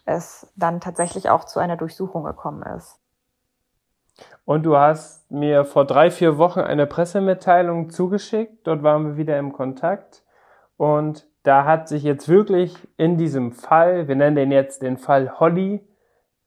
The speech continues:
Speaker 2: wirklich etwas getan.
Speaker 1: Ja, genau. Also wie gesagt, da ist tatsächlich, ist es da zu einer Durchsuchung gekommen.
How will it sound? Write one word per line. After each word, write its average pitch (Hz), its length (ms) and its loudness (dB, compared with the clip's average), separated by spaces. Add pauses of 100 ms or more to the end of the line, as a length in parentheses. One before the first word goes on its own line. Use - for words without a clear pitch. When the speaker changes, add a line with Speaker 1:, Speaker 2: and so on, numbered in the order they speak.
Speaker 2:
wirklich 160 480 0
etwas 135 400 0
getan. 113 560 -6 (260)
Speaker 1:
Ja, 233 240 2 (180)
genau. 180 380 0 (100)
Also 196 300 -8
wie 208 80 -6
gesagt, 196 420 0
da 175 60 -2
ist - 160 -6
tatsächlich, 220 500 -2
ist 214 140 -10
es 214 140 -8
da 202 200 4
zu 190 120 -8
einer 196 180 -4
Durchsuchung 277 480 -6
gekommen. 226 640 0